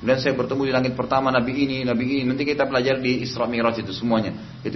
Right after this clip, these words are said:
kan sampai ke langit ketujuh dan sampai akhirnya saya ke Sidratul Muntaha dan bertemu, eh, meneri-, mendengar perintah sholat dari Allah. Suaranya Allah didengarkan tapi tidak melihat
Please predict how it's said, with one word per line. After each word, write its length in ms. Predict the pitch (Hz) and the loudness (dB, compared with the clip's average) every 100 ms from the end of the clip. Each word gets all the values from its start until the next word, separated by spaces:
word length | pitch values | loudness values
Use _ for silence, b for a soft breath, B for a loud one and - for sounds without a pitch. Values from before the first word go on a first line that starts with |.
| 151 | -2
kan 80 | |
sampai 480 | 156 170 175 202 202 | -2 0 2 2 2
ke 160 | 202 196 | 2 4
langit 240 | 190 185 | 4 2
ketujuh 720 | 180 170 170 131 110 - - | 0 4 4 4 0 -4 -6
dan 160 | - 127 | -2 0
sampai 320 | 131 156 160 | 2 2 2
akhirnya 200 | 151 156 | 2 0
saya 360 | 151 156 165 160 | 0 2 2 0
ke 80 | 147 | -6
Sidratul 480 | - 135 127 127 | -4 0 0 0
Muntaha 320 | 127 131 131 143 | 0 0 0 2
dan 240 | 135 123 | 2 2
bertemu, 320 | 113 120 139 131 | 0 -2 -2 -2
eh, 240 | - 113 110 | 0 0 2
meneri-, 320 | 117 117 131 | 0 0 0
mendengar 640 | 131 123 120 139 143 95 - B B | 0 2 2 4 4 4 -2 B B
perintah 800 | - 123 139 135 139 143 143 - | -2 2 2 2 2 2 0 -6
sholat 400 | - 131 135 139 | -2 2 4 4
dari 160 | 113 117 | 2 2
Allah. 320 | 123 127 104 | 2 2 2
Suaranya 560 | 87 110 110 131 135 123 | 0 2 4 4 2 0
Allah 160 | 127 | 0
didengarkan 480 | 113 113 127 127 139 | 0 2 2 2 0
tapi 240 | 120 123 | -2 -2
tidak 160 | 131 113 | -2 -2
melihat 480 | 110 113 123 143 | -2 0 0 -2